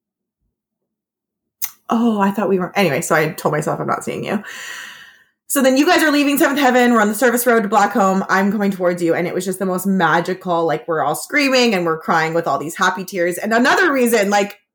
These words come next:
okay, all of you guys are in this moment with, we're all in this moment with each other,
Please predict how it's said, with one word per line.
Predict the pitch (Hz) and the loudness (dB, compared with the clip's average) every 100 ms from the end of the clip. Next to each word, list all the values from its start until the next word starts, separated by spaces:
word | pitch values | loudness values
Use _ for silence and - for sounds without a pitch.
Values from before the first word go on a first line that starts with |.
| - | -2
okay, | 208 285 330 262 202 185 - _ _ _ - | 0 2 2 2 2 -2 -4 _ _ _ 0
all | 214 247 | 4 4
of | 240 | 4
you | 262 | 2
guys | 240 233 | 2 4
are | 226 | 2
in | - 226 | 0 -2
this | 214 233 | -2 -4
moment | 233 220 208 196 | -2 -2 -2 -4
with, | 202 202 - _ | -6 -10 -14 _
we're | 208 214 | -6 0
all | 226 254 | 4 4
in | |
this | 262 254 | 4 0
moment | 220 226 208 | -2 -2 -4
with | 214 | -6
each | 202 | -4
other, | 185 180 175 175 185 | -2 0 0 0 -2